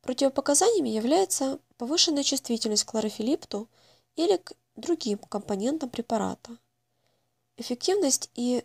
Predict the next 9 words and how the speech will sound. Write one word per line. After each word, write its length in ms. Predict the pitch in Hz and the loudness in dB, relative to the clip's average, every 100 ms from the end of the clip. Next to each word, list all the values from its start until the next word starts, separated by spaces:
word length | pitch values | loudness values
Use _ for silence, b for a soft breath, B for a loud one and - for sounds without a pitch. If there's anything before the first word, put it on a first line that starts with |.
| - | -2
безопасность 840 | 247 285 277 202 - 202 - - _ - | 2 2 2 0 0 -4 -6 -8 _ -6
использования 640 | - - 226 214 214 214 | -6 -2 2 2 2 -2
препарата 580 | 208 220 226 220 214 214 | -4 -2 0 0 0 -6
в 60 | |
период 460 | - 220 220 214 - | -4 0 0 0 -6
беременности 720 | 208 226 226 202 214 202 - 214 | -6 -2 0 0 -2 -2 0 0
или 140 | 214 | 0
кормления 500 | - 214 214 214 208 | -2 -4 -2 0 0
грудью 420 | 220 349 - 190 | 2 2 2 -2